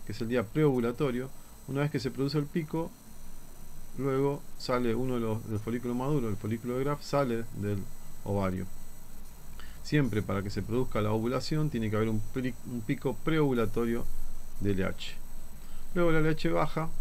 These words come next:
luego de la ovulación, y se mantiene en niveles basales.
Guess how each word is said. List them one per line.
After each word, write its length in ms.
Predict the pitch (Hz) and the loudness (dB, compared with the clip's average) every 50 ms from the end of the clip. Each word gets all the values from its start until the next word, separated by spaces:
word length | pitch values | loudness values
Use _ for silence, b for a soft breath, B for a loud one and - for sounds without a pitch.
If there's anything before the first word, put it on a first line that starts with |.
| - - - | 4 4 4
luego 120 | 120 117 | 4 4
de 60 | 110 | 4
la 60 | 110 | 4
ovulación, 500 | 110 120 123 127 131 - - 147 147 151 151 151 135 | 2 2 0 0 0 0 0 2 2 2 0 -2 -4
y 40 | 104 | -2
se 80 | 123 | 0
mantiene 380 | 113 107 107 107 120 139 131 117 | 2 2 2 2 2 2 4 4
en 80 | 113 | 4
niveles 440 | 107 101 107 107 107 113 113 - - - - - - - - - - - - - | 4 4 4 4 4 2 2 0 -2 -4 -4 -8 -8 -8 -6 -4 -4 -4 -4 -2
basales. 600 | - 104 101 - - 92 90 92 - - - - | -2 -2 -2 0 0 0 0 -2 -2 -2 -2 -2